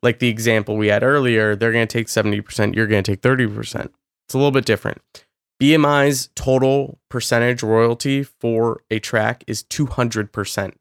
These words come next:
If you sign a track with a record label and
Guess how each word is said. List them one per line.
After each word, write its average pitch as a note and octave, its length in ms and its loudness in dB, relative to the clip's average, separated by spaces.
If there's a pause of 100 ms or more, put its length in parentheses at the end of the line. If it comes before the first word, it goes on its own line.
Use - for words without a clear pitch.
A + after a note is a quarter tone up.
(100)
If B2 160 -4
you D3 160 4
sign D3 520 2
a B2+ 160 2
track A#2+ 420 -2
with A2+ 180 -2
a A#2+ 60 0
record A#2+ 440 0
label G2+ 520 0
and G2+ 500 0